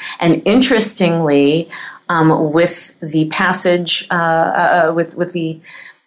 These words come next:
um, Supreme Court's decision last Friday to allow same-sex couples to marry across the United States, a recent survey that came out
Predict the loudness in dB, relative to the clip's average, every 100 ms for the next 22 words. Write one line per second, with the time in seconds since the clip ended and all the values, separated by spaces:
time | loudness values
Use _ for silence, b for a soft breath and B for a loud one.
0 | _ -2 -2 -2 -2 2 2 2 2 0
1 | -2 -4 0 0 2 0 0 -2 -4 -2
2 | 0 2 2 2 0 -4 -4 -2 0 2
3 | 0 0 -2 0 -2 -4 -6 -8 -10 -8
4 | -4 0 0 -2 -4 -2 2 2 2 2
5 | 2 0 -2 -2 0 0 0 0 -2 -10
6 | -4 0 2 0 -6 B B B B B
7 | 0 2 2 2 0 -2 0 2 2 2
8 | 0 0 0 -2 -2 0 2 4 4 2
9 | 0 -4